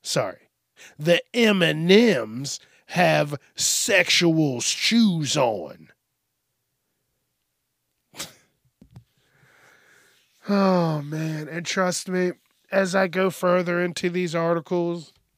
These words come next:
it's only gonna get wilder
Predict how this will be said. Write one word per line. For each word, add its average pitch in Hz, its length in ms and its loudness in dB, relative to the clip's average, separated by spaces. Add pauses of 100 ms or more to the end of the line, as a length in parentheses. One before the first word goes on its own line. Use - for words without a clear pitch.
(1200)
it's 160 340 4
only 156 480 4
gonna 143 460 4
get 113 400 -4
wilder 151 1160 0